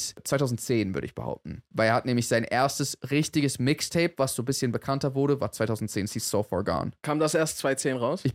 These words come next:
Speaker 1: ich würde, ich würde denken, ja.
Speaker 2: Okay. Thank Me Later.
Speaker 1: Thank Me Later war sein erstes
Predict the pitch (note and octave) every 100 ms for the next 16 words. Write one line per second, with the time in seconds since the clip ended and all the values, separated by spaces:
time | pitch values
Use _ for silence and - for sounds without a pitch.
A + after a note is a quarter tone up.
0 | - D3 D3+ E3+ D#3+ D3 - D3+ D3 C3+
1 | G2+ G2 D#2 - - A#2 G#2 F#2+ _ _
2 | - C3 B2 A#2+ A#2 A2+ G2 G#2 _ _
3 | _ _ - E3 D#3 E3 G#3 F3 D#3+ D3
4 | C#3+ -